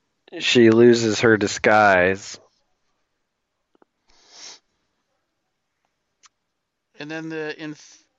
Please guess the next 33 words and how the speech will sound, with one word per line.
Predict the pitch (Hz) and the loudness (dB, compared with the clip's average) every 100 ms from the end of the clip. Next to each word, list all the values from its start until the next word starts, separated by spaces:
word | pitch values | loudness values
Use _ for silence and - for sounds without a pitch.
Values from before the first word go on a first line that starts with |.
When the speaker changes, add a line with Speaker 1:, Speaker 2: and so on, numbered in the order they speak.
| - | -20
Speaker 2:
the | 151 | -18
Fatal | - 170 160 | -14 -12 -12
Five | 147 - 151 165 151 | -14 -12 -10 -10 -10
are | 143 | -14
breaking | 147 147 160 151 | -14 -16 -14 -14
out | 147 | -14
of | 143 | -16
prison, | - 151 151 147 147 147 | -18 -18 -18 -18 -16 -16
and | 143 | -16
they | 143 | -14
send | 143 - 147 147 | -14 -14 -14 -14
a, | 143 135 135 _ _ _ _ _ _ _ _ | -14 -14 -16 _ _ _ _ _ _ _ _
a | 143 | -20
group | 147 160 160 147 | -18 -18 -16 -14
up | 139 - | -16 -16
there. | - 139 143 143 - - _ _ _ _ _ _ _ _ _ _ _ _ - _ _ _ | -16 -12 -12 -12 -16 -20 _ _ _ _ _ _ _ _ _ _ _ _ -20 _ _ _
Cat's | - 214 - - | -8 -6 -6 -8
Paw | - 190 170 | -6 -6 -6
is | 165 | -8
pretty | - 180 156 | -12 -14 -14
fearless, | 143 156 175 175 151 - | -14 -12 -10 -10 -10 -12
though, | 139 139 | -12 -14
to | 135 | -14
go | 147 151 | -14 -14
<laughs> | |
against | 147 180 156 - | -14 -14 -14 -14
the | 143 | -16
Persuader | 135 127 - 135 156 147 | -16 -16 -14 -14 -14 -14
and | 143 131 | -14 -14
start | - 147 127 | -12 -12 -14
ripping | 143 160 143 | -16 -18 -18
him | 135 135 | -16 -16
up. | 151 139 | -16 -18